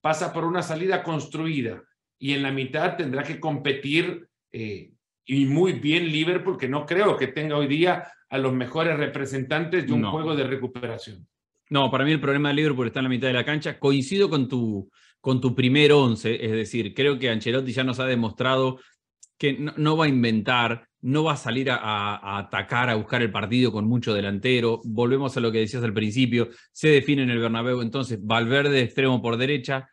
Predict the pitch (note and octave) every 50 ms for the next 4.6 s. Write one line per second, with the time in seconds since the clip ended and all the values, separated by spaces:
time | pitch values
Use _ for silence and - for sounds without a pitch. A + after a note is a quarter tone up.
0 | _ _ _ - G#2 A2+ A#2+ B2+ C3 C3 B2+ A#2 G#2 A#2 C3+ C3 A#2 A2+ A2+ A2+
1 | A#2 B2+ B2+ - A#2+ G#2 G2+ G2 - G2+ F#2+ F#2+ - C#3+ C#3+ C#3 B2+ A#2+ B2 A#2
2 | C3+ B2+ B2 B2 A2+ C#3 C3+ C3+ B2+ B2+ B2+ A2+ A2 A2+ A2+ B2+ C#3 C#3+ C3+ B2
3 | A#2+ A2+ - C3+ B2+ A2 A#2+ A2 G#2+ A#2 B2 B2+ B2 B2 A#2+ A2+ A2 - F2 G#2+
4 | G2+ G#2+ A2+ B2 A2 B2 A2+ - B2+ B2 A#2 -